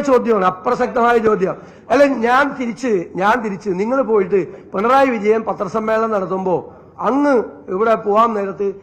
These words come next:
എന്തൊക്കെ ഉണ്ടാവും, എത്ര വണ്ടി ഉണ്ടാവും, എങ്ങനെയാണ് പരിപാടി നടത്തുന്നത്, ആ സ്റ്റേജിന്റെ വീതി നീളം എന്തായിരിക്കും എന്ന് നിങ്ങൾ ചോദിക്കുക. അപ്പൊ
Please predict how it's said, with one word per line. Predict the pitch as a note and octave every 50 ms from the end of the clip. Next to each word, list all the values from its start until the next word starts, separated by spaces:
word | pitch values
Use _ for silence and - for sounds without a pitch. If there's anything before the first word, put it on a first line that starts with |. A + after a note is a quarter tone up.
| - - - D#3+ F3+
എന്തൊക്കെ | A3+ B3 C4 - B3+ B3 G#3
ഉണ്ടാവും, | G3 F#3 F#3 F3+ F3 E3+ E3+ - - F#3
എത്ര | F#3 - C4 C4+ B3+
വണ്ടി | G#3+ G3+ F#3 G3 G#3 F#3+
ഉണ്ടാവും, | F3 E3 E3 D#3+ E3 E3 - - - - - - E3+ F#3+
എങ്ങനെയാണ് | A#3 B3+ C4 B3 A3+ A3 A3 - G3+
പരിപാടി | F3+ F#3 G3 G3 F#3+ G#3 G3+
നടത്തുന്നത്, | F3+ F3+ E3+ F3 F3+ G3+
ആ | G#3 G3+
സ്റ്റേജിന്റെ | - A3 G#3+ A3+ A#3+ B3 C4 B3 B3 G#3+ G3
വീതി | G3+ A3 G#3+ C4 C4 A#3+ G#3+
നീളം | G3+ G3 F#3+ G3 F#3+ - - - - - E3
എന്തായിരിക്കും | F#3 G#3 A3 G#3+ G#3 G3+ F3+ G3+ G#3 G#3 - G3
എന്ന് | A3+ A#3+ A#3+
നിങ്ങൾ | A#3+ A#3+ B3 B3+ B3 A#3+
ചോദിക്കുക. | A3 G#3 G#3 F#3 F#3+ D#3+ - - - - - - - -
അപ്പൊ | - B3+